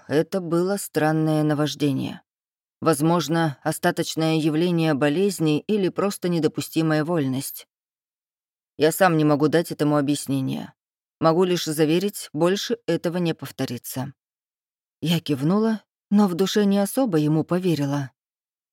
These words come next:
«Отлично, генерал. Теперь я хотела бы узнать, как вы себя чувствуете. Вас не лихорадило, не бросало в жар или холод? Болело место ранения или были иные неприятные ощущения?»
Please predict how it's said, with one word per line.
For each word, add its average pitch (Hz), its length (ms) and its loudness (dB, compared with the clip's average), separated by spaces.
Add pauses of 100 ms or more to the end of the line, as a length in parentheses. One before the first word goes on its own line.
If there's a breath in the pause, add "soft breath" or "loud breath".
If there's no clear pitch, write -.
(300)
«Отлично, 208 540 0
генерал. 160 560 0 (540)
Теперь 254 280 0
я 233 60 0
хотела 220 340 4
бы 196 120 4
узнать, 202 600 0
как 254 180 -2
вы 226 100 -2
себя 226 240 0
чувствуете. 143 840 -4 (460)
Вас 220 260 -2
не 202 120 4
лихорадило, 214 640 2 (100)
не 226 120 6
бросало 220 440 2
в 143 40 -2
жар 160 280 2
или 185 160 2
холод? 233 560 -2 (340)
Болело 233 380 4
место 190 320 0
ранения 170 540 2
или 226 260 0
были 214 260 2
иные 196 380 2
неприятные 226 800 2
ощущения?» 220 800 0